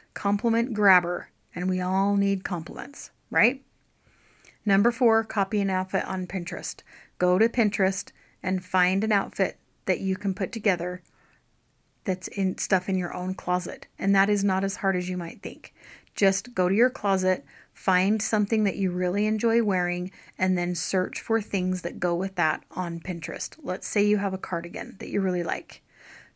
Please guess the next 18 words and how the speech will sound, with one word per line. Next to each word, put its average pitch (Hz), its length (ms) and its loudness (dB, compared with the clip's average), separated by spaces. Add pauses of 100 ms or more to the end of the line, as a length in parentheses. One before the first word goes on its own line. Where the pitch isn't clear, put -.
Go 180 200 4
on 226 220 2
Pinterest 196 440 -2
and 208 160 0
say, 180 440 -4 (460)
"Outfits - 720 -2 (200)
with 196 280 0
cardigans." - 720 -6 (880)
And 196 80 0
it 190 120 -2
will 190 100 0
bring 214 300 4
out 170 240 -2 (500)
a 175 80 0
whole 202 500 2
bunch 190 360 0
of 190 340 -2 (1120)
outfits 185 640 0